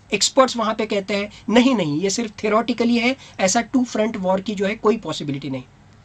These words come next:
मुझे लगता है सही मायने में two front war नहीं, two and half front, एक तरफ, एक तरफ से चाइना, एक तरफ से पाकिस्तान और तीसरे तरफ से terrorism।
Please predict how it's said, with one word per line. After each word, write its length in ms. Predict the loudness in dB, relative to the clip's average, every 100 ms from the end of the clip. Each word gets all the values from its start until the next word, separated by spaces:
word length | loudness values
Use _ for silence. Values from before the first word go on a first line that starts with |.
| -16 -6
मुझे 200 | 0 0
लगता 280 | 0 -4 -2
है 180 | 0
सही 360 | 0 0 0 2
मायने 300 | 2 0 0
में 220 | 0 -2 -8 -20 0
two 120 | 2
front 300 | 2 -2 -4
war 220 | -2 -2 0
नहीं, 260 | -2 -4 -6 -18 -2
two 120 | 0
and 140 | 0 -2 -4
half 280 | -2 -2 -4 -8
front, 320 | -10 -12 -12 -20 -20 -20 -20 -18 -2
एक 160 | -2 -2
तरफ, 480 | -6 -6 -12 -2
एक 160 | -2 0
तरफ 220 | 0 0
से 160 | -2 -4
चाइना, 460 | 0 2 4 2 -2 -20 -20 -20 0
एक 160 | 0 2
तरफ 180 | -2 -2
से 120 | -4
पाकिस्तान 680 | -2 -2 0 -2 -2 -4 -4 -10 -2
और 260 | 4 4 4 -18 -20 -20 -20 2
तीसरे 380 | 4 4 2 0
तरफ 280 | 0 -6 -2
से 340 | 0 0 -2 -8 -20 -2
terrorism। 560 | 0 2 2 0 -4 -6